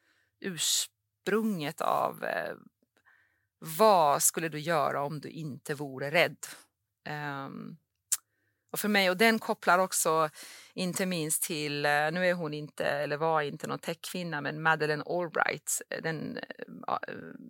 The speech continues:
numer avlidna, eh, första kvinnliga utrikesministern i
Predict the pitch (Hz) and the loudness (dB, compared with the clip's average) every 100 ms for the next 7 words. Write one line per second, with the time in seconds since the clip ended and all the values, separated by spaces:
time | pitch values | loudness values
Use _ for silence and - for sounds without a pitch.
0 | - - - 180 170 160 165 - 170 160 | -16 -12 -8 -8 -8 -4 -2 0 -2 -2
1 | 160 165 165 - - - - _ - - | -4 -8 -8 -6 -6 -6 -12 _ -6 -6
2 | _ _ _ _ _ - - 151 147 - | _ _ _ _ _ -10 -8 -6 -6 -2
3 | 220 - - 262 - - 285 196 147 156 | 4 6 6 4 2 0 2 0 0 4
4 | 151 - 214 180 - 151 - 170 226 294 | 4 4 2 -2 -8 -6 -4 0 2 4
5 | - - - 147 - 147 139 139 | 2 0 -4 -4 -8 -8 -8 -10